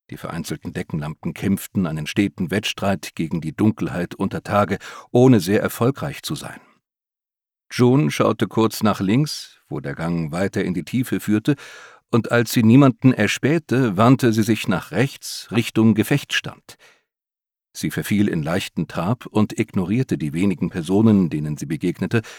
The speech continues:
wobei die zumeist von ihr ebenfalls kaum Notiz nahmen und sehr in Eile waren. So genau June auch wusste, wie wichtig ein schnelles und effizientes Arbeiten in solchen Krisensituationen war.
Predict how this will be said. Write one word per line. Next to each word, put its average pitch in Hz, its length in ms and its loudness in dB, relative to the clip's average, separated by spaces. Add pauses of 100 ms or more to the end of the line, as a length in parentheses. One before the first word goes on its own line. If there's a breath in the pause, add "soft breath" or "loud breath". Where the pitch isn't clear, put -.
(240 loud breath)
wobei 113 280 4
die 107 160 2
zumeist 113 480 2
von 110 200 2
ihr 120 160 4
ebenfalls 135 560 0
kaum 82 260 -4
Notiz 76 400 -8
nahmen 78 300 -4 (180 loud breath)
und 104 180 0
sehr 120 220 4
in 117 140 4
Eile 117 300 4
waren. - 260 -14 (880)
So 110 220 0
genau 117 300 6
June 131 360 4
auch 113 220 0
wusste, 131 400 2
wie 107 140 4
wichtig - 480 -2
ein 73 180 -8
schnelles 98 540 0
und 85 200 -6
effizientes - 640 -2
Arbeiten 101 520 2
in 90 140 -2
solchen 98 440 0
Krisensituationen 104 1120 2
war. 127 240 2